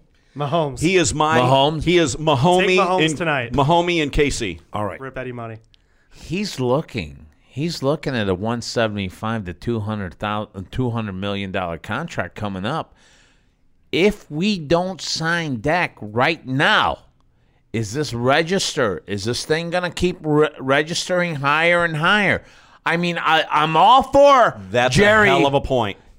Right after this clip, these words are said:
Speaker 3: I'm all for Jerry saying right now, "Hey, l-, you know what? Let's, uh, let's look at things." But you know what, Jerry?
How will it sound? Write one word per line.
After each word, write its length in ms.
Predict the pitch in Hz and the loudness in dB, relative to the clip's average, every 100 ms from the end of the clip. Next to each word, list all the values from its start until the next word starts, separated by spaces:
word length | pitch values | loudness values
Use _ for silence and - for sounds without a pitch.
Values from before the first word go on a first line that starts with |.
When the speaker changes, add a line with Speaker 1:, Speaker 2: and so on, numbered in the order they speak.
| _ | _
Speaker 3:
I'm 240 | 160 170 180 | 0 2 4
all 200 | 214 240 | 6 4
for 220 | 254 233 | 4 2
Jerry 480 | 165 226 240 208 180 | 4 4 6 4 2
saying 480 | - 190 185 180 | 4 4 4 2
right 260 | 175 180 185 | 2 2 2
now, 380 | 185 185 165 123 - - | 2 2 2 0 -12 -2
"Hey, 240 | 170 175 | 2 2
l-, 120 | 139 131 | 0 -4
you 160 | 156 | 0
know 140 | 151 147 | 2 6
what? 320 | 156 170 151 | 6 4 0
Let's, 460 | 147 151 - - | 0 0 -2 -6
uh, 100 | 160 | -4
let's 460 | 131 131 139 139 - | -2 2 2 0 -4
look 340 | 156 156 160 | 2 2 2
at 180 | 175 - | -2 -2
things." 380 | 165 165 165 135 | 0 2 0 -6
But 240 | 123 156 | -4 -4
you 140 | 180 160 | -2 0
know 100 | 156 | 2
what, 240 | 185 247 - | 4 2 2
Jerry? 520 | 170 156 147 147 | 4 6 4 2